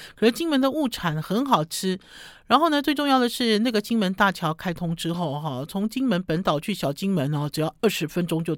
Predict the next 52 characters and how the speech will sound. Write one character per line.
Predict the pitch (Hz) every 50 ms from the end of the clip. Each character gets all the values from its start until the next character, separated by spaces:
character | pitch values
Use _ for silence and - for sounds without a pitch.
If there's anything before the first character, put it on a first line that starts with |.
| -
到 | - 143 110 -
了， | 104 123
也 | 139
不 | 139 - 185
要 | 196 190
坐 | - - 208 156
船。 | - - - - 92 101 - - - - - - -
以 | 190 185
前 | 214 208 220
坐 | - 277 240
船 | - - - 175
要 | 196 196 190
花 | - - 190 185
一 | - 170
个 | 160 - 170
小 | 160 - - 117 -
时 | 135 - - - 98
左 | 131 - - - - -
右， | 123 151 143 80 64
等 | - 170
于 | 190
是 | 208 - - 233 214 190 - - - - -
时 | - - - 202
间 | 190 - 214 220 226
大 | - - 220 175
幅 | 160 - - - 147
度 | 160 - 196 165
缩 | 165 - - - - 170 170
短。 | 165 - - - - - - - - - - - -
那 | 359 349
可 | - 269
是 | 269 226 359
呢， | 339 330 339
那 | 359
个 | 339 320
时 | 262 - 247
候 | 254
在 | 233 - 254 233 214
聊 | 190 180 175 180 202
小 | - - 165
金 | 165 - 233 233
门 | 190 180
的 | 185 185 190
芋 | 190 233 208 170
头， | - - 156 123 131 143 180
小 | - 170 175
金 | - 247 247
门 | 214 175 185
又 | 202 196
叫 | 196 - 196 175
烈 | 180 202 220 254 214 170 143
屿， | 98 127 131 - - 185